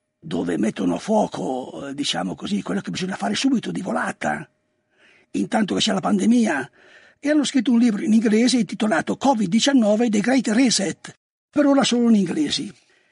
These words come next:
Gli autori mettono subito in chiaro, dalla prefazione, che la crisi provocata dal coronavirus non ha paragoni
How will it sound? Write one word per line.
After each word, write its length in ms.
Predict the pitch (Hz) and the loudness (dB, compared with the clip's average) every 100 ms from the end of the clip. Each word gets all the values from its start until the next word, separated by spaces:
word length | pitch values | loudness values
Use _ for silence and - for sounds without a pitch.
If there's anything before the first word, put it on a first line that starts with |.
| _ _ _ | _ _ _
Gli 100 | 254 | 0
autori 640 | 370 311 240 214 240 262 233 | 2 2 2 4 4 4 4
mettono 260 | 277 320 | 2 2
subito 300 | - 349 320 | 2 2 4
in 100 | 262 | 6
chiaro, 600 | 220 226 139 - 214 247 - _ _ | 6 4 2 0 -2 -4 -8 _ _
dalla 220 | - 208 202 | -6 -4 -2
prefazione, 840 | 165 202 - - 220 151 165 233 - _ _ _ _ _ | -4 -6 -2 0 0 0 -2 -4 -10 _ _ _ _ _
che 120 | - | 0
la 100 | 233 | 2
crisi 340 | 226 302 302 254 | 2 0 0 0
provocata 540 | 285 226 220 269 - | 0 -2 2 0 2
dal 160 | 202 190 | 0 0
coronavirus 680 | 214 269 302 302 330 339 254 | 2 2 2 2 2 2 2
non 200 | 240 247 | 2 2
ha 60 | |
paragoni 680 | 262 247 190 190 247 262 | 0 -2 0 -2 -2 -2